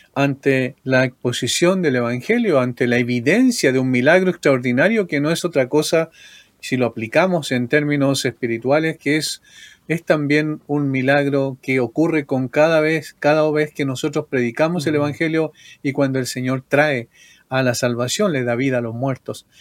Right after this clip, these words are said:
Speaker 1: Y en este sentido hay dos reacciones. Siempre van a haber dos reacciones frente al evangelismo. Eso no podemos nosotros cambiarlo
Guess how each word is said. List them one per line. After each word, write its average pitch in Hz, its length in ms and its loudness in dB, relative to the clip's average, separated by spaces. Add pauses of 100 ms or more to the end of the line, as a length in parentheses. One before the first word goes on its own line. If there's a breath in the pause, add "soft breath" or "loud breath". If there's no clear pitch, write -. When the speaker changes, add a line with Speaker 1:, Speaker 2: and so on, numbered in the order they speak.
(480 loud breath)
Speaker 1:
Y 151 60 2
en 160 80 4
este 185 220 2
sentido 180 560 2
hay 160 180 0
dos 165 180 2
reacciones. 135 640 0
Siempre 226 420 2
van 147 160 4
a 139 40 4
haber 160 240 2
dos 160 160 0
reacciones 147 580 2
frente 143 320 0
al 131 80 2
evangelismo. 120 640 -4 (300)
Eso 156 380 0
no 139 300 0
podemos 175 580 2
nosotros 143 580 -4
cambiarlo 143 640 0